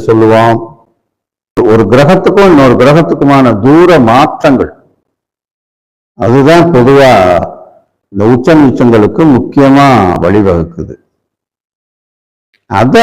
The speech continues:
அந்த காலத்துல ஆராய்ந்து, இங்க இருந்துச்சுன்னா பூமிக்கு அது உச்சம், இங்க இருந்துச்சுன்னா அது பூமிக்கு நீச்சம், அந்த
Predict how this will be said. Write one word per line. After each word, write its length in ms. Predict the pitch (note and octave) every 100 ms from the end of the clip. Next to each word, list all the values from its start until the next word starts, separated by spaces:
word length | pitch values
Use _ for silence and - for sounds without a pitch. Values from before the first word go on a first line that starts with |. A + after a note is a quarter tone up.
| E3+
அந்த 140 | A#2+ A#2
காலத்துல 440 | A#2 C3+ - D3 A#2+ G2
ஆராய்ந்து, 580 | A#2+ C3 C3 C3+ C3 D#3 F#3+ E3 - - -
இங்க 160 | G2 G2+ A2+
இருந்துச்சுன்னா 560 | A2+ B2 C3 C3+ C#3 D3+ A#2+ G2
பூமிக்கு 500 | A2 A#2 A#2+ - C3 D3+ G#2+
அது 120 | F#2 F2
உச்சம், 480 | F2 - E2+ E2 C#2 A2+ B2 _ G#2+
இங்க 140 | G#2+ B2+
இருந்துச்சுன்னா 520 | C3 C#3+ C3 D3 D3+ D#3+
அது 100 | A#2 F2+ E2+
பூமிக்கு 480 | A2 A#2+ A2+ B2 C#3 - - F2+
நீச்சம், 520 | F#2 - F2+ F2 D#2+ - _ _ _ _ _ _ _ _ _ _ _ _ _ _ _ _ -
அந்த 240 | G#2+ C#3+